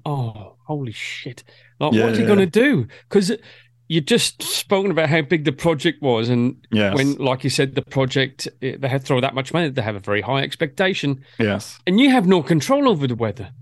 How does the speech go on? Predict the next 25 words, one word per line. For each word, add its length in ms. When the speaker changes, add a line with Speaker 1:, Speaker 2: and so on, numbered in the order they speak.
Speaker 2:
Yes. 280
Speaker 1:
So 320
if, 240
what 340
would 200
you 120
have 180
done, 300
Robin, 460
eh, 120
like, 260
as 160
a 40
paid 300
professional, 580
what 160
would 160
you 60
have 80
done 160
if 140
it 80
had 100
been 200
raining, 420